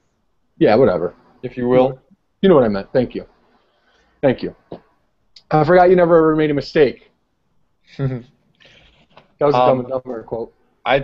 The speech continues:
Speaker 2: I, I, I, I mean, I, I agree in general with what you're saying. I think that it's important to, you know, that we a-, even if,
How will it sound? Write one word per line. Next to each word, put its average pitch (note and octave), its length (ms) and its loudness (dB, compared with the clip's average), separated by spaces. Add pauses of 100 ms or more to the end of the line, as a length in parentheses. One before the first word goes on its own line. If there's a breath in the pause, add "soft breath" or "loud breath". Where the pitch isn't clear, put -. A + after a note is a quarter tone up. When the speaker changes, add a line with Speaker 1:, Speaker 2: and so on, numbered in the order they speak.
(100)
Speaker 2:
I, D3 320 -2 (120)
I, C3+ 380 -2
I, A#2+ 120 0 (100)
I C#3 40 -2
mean, B2+ 120 -6
I, B2 100 0
I B2 180 0
agree B2 480 -6
in A2+ 220 -16
general A2+ 400 -8
with G2+ 120 -12
what G#2+ 100 -8
you're G2+ 80 -14
saying. A2 340 -6
I G2 80 -6
think A2 220 -12
that G#2 120 -6
it's G2+ 200 -14
important G#2 540 -4
to, G2 380 -6 (880)
you G#2+ 100 -16
know, G2 100 -4
that G2 160 0
we F#2+ 100 -6
a-, G#2 320 2
even F3 260 -2
if, C#3 140 0